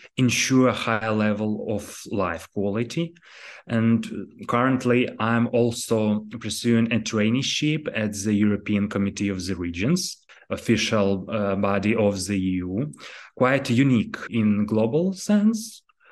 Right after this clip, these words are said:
uh, which acts as an assembly for European cities, communities, municipalities,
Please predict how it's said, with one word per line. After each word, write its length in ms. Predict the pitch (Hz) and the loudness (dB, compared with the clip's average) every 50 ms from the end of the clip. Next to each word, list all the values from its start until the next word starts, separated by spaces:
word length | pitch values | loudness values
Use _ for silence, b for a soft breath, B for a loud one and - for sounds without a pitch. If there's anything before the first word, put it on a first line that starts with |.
| b b b b | b b b b
uh, 160 | - 120 127 120 | -4 -2 0 0
which 540 | 113 110 123 120 123 - - - - - - - | 2 2 2 2 2 0 0 0 -2 -2 -4 -2
acts 500 | 127 127 127 131 131 - - - - - | 0 0 0 -2 -4 -4 -4 -4 -4 -4
as 340 | - - 120 110 - - - | -2 0 0 0 0 2 2
an 200 | 107 117 113 - | 2 2 2 0
assembly 640 | 117 107 104 107 - - 135 131 139 143 139 147 151 | 0 -2 -2 -2 -4 -4 -4 -4 -2 -2 -2 -2 -2
for 220 | 147 - - 113 | -2 -4 -2 0
European 580 | 107 104 104 101 101 101 101 - 107 104 104 101 | 2 2 2 0 -2 -2 -4 -2 0 2 2 2
cities, 680 | 98 - - 95 101 107 113 120 120 123 120 120 - - | 0 -2 -4 -4 -4 -2 0 0 0 0 0 -2 -6 -6
communities, 1000 | - 101 95 92 90 101 107 107 110 113 110 113 113 110 110 110 107 - - - | -4 -4 -4 -2 -2 0 2 2 2 0 0 0 0 0 2 0 0 -2 -4 -4
municipalities, 1300 | 98 92 95 92 90 - 92 - - 90 92 95 101 107 107 - 117 113 110 113 113 - - - - | -4 -4 -6 -6 -8 -10 -10 -8 -6 -4 -2 -2 -2 -2 -2 -2 -2 0 0 0 0 -2 -4 -8 -10